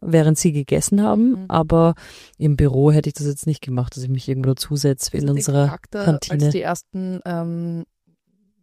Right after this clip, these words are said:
Speaker 2: bewusst gesund lebenden Personen aufgekommen sind, die keinen Alkohol trinken, die ja auch ausgegrätzt wurden am Anfang.
Speaker 1: <laughs> Echt? Nein,
Speaker 2: Ja,
Speaker 1: bei
Speaker 2: ja.
Speaker 1: uns war das,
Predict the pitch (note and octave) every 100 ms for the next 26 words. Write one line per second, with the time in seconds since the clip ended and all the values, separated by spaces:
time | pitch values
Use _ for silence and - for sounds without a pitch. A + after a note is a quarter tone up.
0 | _ F#3+ F3 G3+ - - G3+ F#3+ F#3+ F#3+
1 | - F#3 F3+ F3+ F3+ F#3 F3 F3 F3+ E3+
2 | E3 E3 D3+ - - F3 F3 F3 F#3 F3
3 | E3 D#3 - F3 D#3+ F3 - D#3 F3 D3
4 | D#3+ - D3+ - - B2+ C3 - D3+ C#3+
5 | C#3 C#3+ C#3+ D3 C#3+ C#3 C#4 _ - -
6 | D#3+ E3 F#4+ - G3 F3+ C#3+ B2+ B2+ D#3+
7 | C#3+ D#3 E3 E3